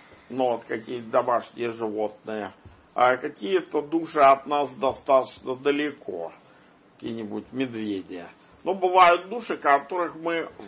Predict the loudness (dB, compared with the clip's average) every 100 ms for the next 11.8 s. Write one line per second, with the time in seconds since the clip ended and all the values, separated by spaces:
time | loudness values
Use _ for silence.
0 | -16 -8 2 2 2 0 0 -2 -4 -4
1 | -6 -8 -8 -6 -6 2 2 4 0 0
2 | 0 0 0 -2 0 -2 -2 -2 -2 -4
3 | -8 -8 _ _ _ -4 -2 -2 -4 -8
4 | -10 -8 -6 -6 -2 -2 -2 -2 2 2
5 | 2 -2 -2 -4 -2 -4 -4 -6 -2 -2
6 | -2 0 0 0 -4 -2 -2 0 -2 -4
7 | -4 -6 -4 -8 -8 -2 2 2 0 -12
8 | -18 _ _ -20 -20 _ 0 2 2 -2
9 | 2 4 4 2 -2 -2 -2 -4 -4 -6
10 | -2 -2 0 -2 -4 -6 -6 -10 _ -20
11 | -20 _ -10 4 8 8 6